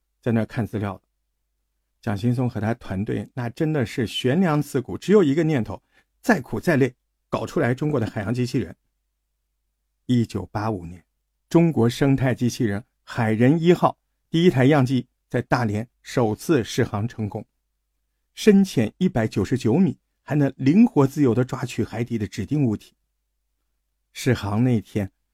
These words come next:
蒋新松团队成员那真是欢呼雀跃。但是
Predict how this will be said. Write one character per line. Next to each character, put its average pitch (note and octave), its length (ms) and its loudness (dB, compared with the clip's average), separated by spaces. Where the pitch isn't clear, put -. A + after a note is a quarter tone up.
蒋 A2 200 0
新 C3 160 0
松 B2+ 200 0
团 G#2+ 260 -4
队 A#2+ 180 0
成 G#2 280 -4
员 G2 200 -2
那 G#2 120 -4
真 G#2+ 120 -8
是 G#2 80 -2
欢 C3+ 400 -2
呼 A#2 280 -2
雀 G2+ 240 -4
跃。 - 200 -8
但 C3+ 120 0
是 A#2+ 200 -8